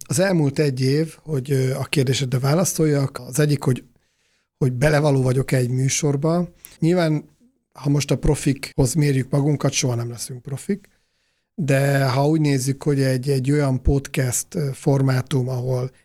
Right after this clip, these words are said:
emberek a szenvedélyünkről beszélgetnek, és talán egy-két jó gondolatok van, szerintem nem kell szégyenkeznünk, voltak jó pillanataink, és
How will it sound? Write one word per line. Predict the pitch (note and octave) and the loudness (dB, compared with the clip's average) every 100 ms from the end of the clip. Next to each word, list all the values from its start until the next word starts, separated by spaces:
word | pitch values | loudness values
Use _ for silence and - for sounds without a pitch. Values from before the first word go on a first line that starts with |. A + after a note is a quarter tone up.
| _ | _
emberek | D3 C#3+ C3+ B2+ | 0 2 2 0
a | |
szenvedélyünkről | C3 D3 C#3 C3 C3 B2+ B2 C3 | 0 2 0 2 0 0 -2 -4
beszélgetnek, | A#2+ C3+ - C#3 B2 B2+ B2 C#3 C3+ | -2 -2 0 0 0 -2 -6 -10 -10
és | C3+ - | -8 -6
talán | D3+ C3 C3+ | -6 -4 -2
egy-két | C#3 - C3 - | -2 0 0 2
jó | C#3 C3 D3 | 0 0 0
gondolatok | C#3 C3+ C3 B2+ C3 - | 2 2 0 -2 -10 -2
van, | C#3+ C3+ | -2 0
szerintem | - C#3 C3 C#3 C3+ C#3 - - _ | -2 -2 -2 -8 -12 -16 -20 -20 _
nem | - C#3 | 0 0
kell | D3 D3 | 2 0
szégyenkeznünk, | - D3 D3+ C#3+ D3+ C#3 D#3+ F3+ F#3+ - F#3+ C#3 | 0 0 2 0 0 0 0 0 0 -4 -6 -4
voltak | C3 C3+ D3 C3+ | 0 0 -2 -2
jó | D#3 D3 D3 C#3+ _ _ | 0 0 0 -4 _ _
pillanataink, | - C#3+ D3+ D3+ - E3 F3+ G3 - _ _ | -2 0 2 0 0 0 0 -2 -6 _ _
és | D3 C#3+ C#3+ C#3 - - | 0 2 2 0 -2 -4